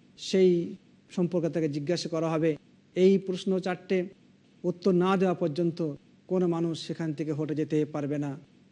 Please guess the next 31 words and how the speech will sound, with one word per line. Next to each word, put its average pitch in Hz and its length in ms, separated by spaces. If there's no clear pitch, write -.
প্রিয় 170 180
বন্ধুবর্গ, 165 560
তাহলে 180 180
আমরা 180 180
বুঝতে 175 280
পারছি 175 280
কিয়ামতের 180 440
ভয়াবহতা, 185 600
কিয়ামতের 202 400
অবস্থা 185 400
কি। 151 260
আমরা 185 320
কি 170 100
সত্যিকারের 170 640
এখন 185 280
থেকে 175 360
এই 185 120
প্রশ্ন 214 420
উত্তর 175 280
আমরা 165 260
তৈরি 156 240
করছি? 160 460
এখন 190 220
আমাদের 190 280
আল্লাহ 190 380
রব্বুল 180 240
আলামিন 190 480
সময় 208 320
দিয়েছেন, 165 460
বয়স 196 280
দিয়েছেন, 170 480